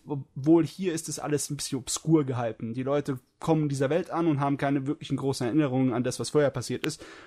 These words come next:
und müssen sich einfach da zurechtfinden und überleben. Und in dieser Welt anscheinend kann man am ehesten überleben als so ein Neuankömmling au-, von außen, indem man, ähm, ja, sich als, äh, freiwilliger Soldat,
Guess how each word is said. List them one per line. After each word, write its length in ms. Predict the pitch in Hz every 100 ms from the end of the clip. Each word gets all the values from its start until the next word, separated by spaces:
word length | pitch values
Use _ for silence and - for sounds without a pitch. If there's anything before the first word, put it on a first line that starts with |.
| -
und 160 | 160 131
müssen 220 | 147 147
sich 160 | 135 113
einfach 240 | 131 127
da 160 | 131 127
zurechtfinden 560 | 131 143 - 135 -
und 120 | 107
überleben. 600 | 139 127 123 147 131 151 - _ _ _ _
Und 500 | 151 139 135 - -
in 140 | 151 135
dieser 280 | 139 156 135
Welt 240 | 147 160
anscheinend 440 | 139 - 147 160
kann 260 | 156 - 156
man 200 | 151 147 -
am 160 | 143
ehesten 400 | 139 175 165 -
überleben 500 | 147 143 127 147 160
als 220 | 120 131
so 160 | - 143
ein 380 | 123 123 123 120 _ _
Neuankömmling 1080 | 139 156 170 120 127 - 147 139 143 175 190
au-, 180 | - 139
von 200 | 139 135
außen, 520 | 139 147 131 147 170 - - - -
indem 300 | 131 143 147
man, 280 | 139 143 143
ähm, 760 | 135 135 135 131 131 120 120 - _ _ _ _ _ _ -
ja, 360 | 131 123 131 120
sich 300 | - 135 -
als, 460 | 135 123 - - -
äh, 100 | 131
freiwilliger 500 | - 131 156 156 139
Soldat, 760 | 143 135 143 - - - -